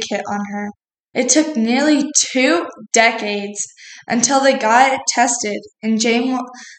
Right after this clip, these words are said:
was the one with the sperm on the kit. By the time that he was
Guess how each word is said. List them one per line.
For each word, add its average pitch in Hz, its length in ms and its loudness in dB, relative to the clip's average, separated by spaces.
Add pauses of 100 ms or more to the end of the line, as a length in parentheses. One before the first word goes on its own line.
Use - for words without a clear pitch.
(460)
was 247 260 2 (260)
the 240 120 -2
one 214 460 2
with 214 140 -6
the 240 80 0
sperm 208 560 -2
on 208 160 -2
the 208 100 -4
kit. 202 380 -10 (1160)
By 262 320 6
the 262 80 -2
time 254 460 -2
that 262 240 4 (460)
he 262 240 -2
was 262 280 0